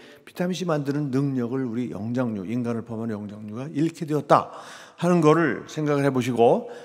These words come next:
그 다음에 여러분들, 자, 자, 소변에 있는 비타민 C를 한번 생각해 보자는 거예요. 여러분들, 제가 최초로, 어, 그 책에다가 이제 보고한 내용인데,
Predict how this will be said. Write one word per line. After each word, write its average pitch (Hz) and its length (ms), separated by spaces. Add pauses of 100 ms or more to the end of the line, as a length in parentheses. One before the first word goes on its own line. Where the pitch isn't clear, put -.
(100)
그 170 80
다음에 185 260
여러분들, 165 300
자, 156 240 (500)
자, - 180
소변에 311 680
있는 277 200
비타민 175 380
C를 143 200
한번 127 120
생각해 113 380
보자는 92 420
거예요. - 360 (120)
여러분들, 139 300
제가 151 320
최초로, 151 640 (480)
어, 107 320 (100)
그 110 120
책에다가 131 540
이제 113 140
보고한 104 580
내용인데, 92 720